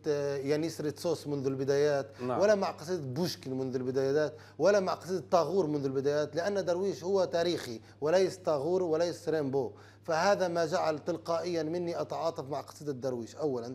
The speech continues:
Speaker 1: ثانيًا، قصيدة درويش بحد ذاتها قيمتها المجازية والإبداعية كان لها التأثير المهم علي كشاعر. هذا من حيث الشعر، من حيث الإنسان، من حيث الشخص.
Speaker 2: نعم.
Speaker 1: نعم، فنعم،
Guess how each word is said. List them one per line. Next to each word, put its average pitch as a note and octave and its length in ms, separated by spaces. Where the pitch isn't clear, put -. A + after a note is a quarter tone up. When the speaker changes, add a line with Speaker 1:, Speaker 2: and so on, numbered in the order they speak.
Speaker 1:
ثانيًا، G3 420
قصيدة F#3+ 320
درويش E3 380
بحد D3 360
ذاتها D3 280
قيمتها D#3+ 440
المجازية C#3+ 640
والإبداعية C#3+ 760
كان F3+ 160
لها E3+ 220
التأثير D#3 400
المهم E3 420
علي C3+ 240
كشاعر. G2+ 500
هذا G#3 320
من F#3+ 140
حيث F#3+ 460
الشعر، B2+ 360
من E3 140
حيث G#3 260
الإنسان، F3 720
من E3 200
حيث G3 300
الشخص. - 500
Speaker 2:
نعم. A#2 200
Speaker 1:
نعم، F#3 580
فنعم، E3+ 540